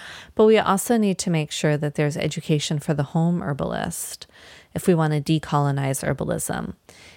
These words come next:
It would be a real shame if there was only education, higher forms of education for only clinical herbalists. We want to make sure that the sharing of herbal information is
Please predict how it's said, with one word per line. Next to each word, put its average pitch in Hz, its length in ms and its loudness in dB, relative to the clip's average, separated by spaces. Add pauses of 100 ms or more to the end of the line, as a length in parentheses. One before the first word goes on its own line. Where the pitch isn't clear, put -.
It - 60 0
would 170 100 4
be 175 120 4
a 170 80 6
real 175 240 6
shame 147 480 0
if - 180 -6
there 165 180 2
was 147 220 0 (200)
only 180 520 2
education, 139 840 -2 (420)
higher 156 440 4
forms 147 380 -2
of 147 100 0
education 139 800 -4
for 135 540 -2 (600)
only 165 340 4
clinical 139 480 -2
herbalists. - 720 -6 (580)
We 180 100 4
want 170 220 6
to 170 60 2
make 170 200 0
sure 143 400 2
that 143 560 -2 (1040)
the 170 120 2
sharing 170 680 4
of 160 120 0
herbal 151 260 2
information 139 960 -2
is 143 280 -4